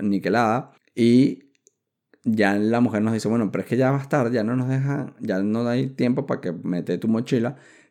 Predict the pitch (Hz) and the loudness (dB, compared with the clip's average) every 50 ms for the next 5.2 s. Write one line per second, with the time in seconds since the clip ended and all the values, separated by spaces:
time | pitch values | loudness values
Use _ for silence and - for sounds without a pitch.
0 | - - 98 87 - 139 - 85 - - 92 87 - 135 123 - 123 - - 101 | -12 -10 -8 -4 -2 -2 -2 -2 -4 -2 -2 -4 -2 -2 0 0 -2 0 0 -2
1 | 85 - - - _ _ - - 131 123 113 95 - - 101 101 107 107 101 98 | -2 -4 -8 -16 _ _ 4 4 4 4 4 -2 -4 -4 -2 0 0 0 0 0
2 | - 95 90 95 87 104 110 - 127 123 127 127 123 110 101 95 - 110 113 117 | -2 -2 -2 -2 -2 -2 -2 -2 0 0 0 0 0 -2 -2 -2 0 0 0 0
3 | - 101 87 90 82 87 95 110 110 101 98 101 101 95 90 87 - 127 107 101 | 0 -2 -4 -2 -4 -2 -2 -2 -2 -2 -2 -2 -2 -2 -4 -4 -6 -4 -4 -2
4 | 90 90 95 101 101 101 101 95 - - 98 95 95 92 90 90 92 92 95 92 | -2 0 0 -2 -2 -2 -4 -6 -2 0 0 0 0 0 -2 -2 -2 -2 -2 -2
5 | 90 92 92 - | -2 -4 -6 -10